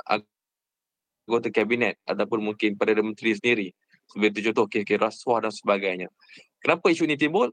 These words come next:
Kerana hari ini dalam konteks perlembagaan, uh, lantikan peguam negara ini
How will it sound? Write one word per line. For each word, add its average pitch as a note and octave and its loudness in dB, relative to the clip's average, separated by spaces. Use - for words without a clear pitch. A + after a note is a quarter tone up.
Kerana E3+ 0
hari B2+ 0
ini F3+ -4
dalam B2 2
konteks B2+ -4
perlembagaan, B2 0
uh, A#2+ 4
lantikan C3+ -4
peguam B2 -2
negara B2 0
ini D#3+ -4